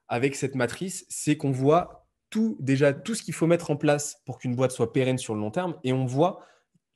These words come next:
le lien de tout ça, ce qui permet les interactions, euh, interindividuelles entre, par exemple, le marketing et le growth, mais aussi ce qui permet le lien entre tout ça.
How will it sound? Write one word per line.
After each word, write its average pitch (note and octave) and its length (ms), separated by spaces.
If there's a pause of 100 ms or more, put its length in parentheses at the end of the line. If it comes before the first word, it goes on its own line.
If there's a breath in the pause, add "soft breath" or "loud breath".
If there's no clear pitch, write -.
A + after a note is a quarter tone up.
le C3+ 160
lien D#3 520
de A#2+ 100
tout A#2 160
ça, - 420
ce - 120
qui - 120
permet D3+ 300
les C3+ 160
interactions, C3 720
euh, A2+ 320
interindividuelles A#2+ 840
entre, A2 280
par A2+ 140
exemple, A2 140
le G#2+ 60
marketing G#2+ 420
et G#2 80
le G2+ 40
growth, E3 380 (320 loud breath)
mais B2+ 280
aussi C#3+ 260
ce - 80
qui - 140
permet C3+ 280
le B2+ 160
lien C#3+ 160
entre D#3+ 220
tout A#2 160
ça. - 260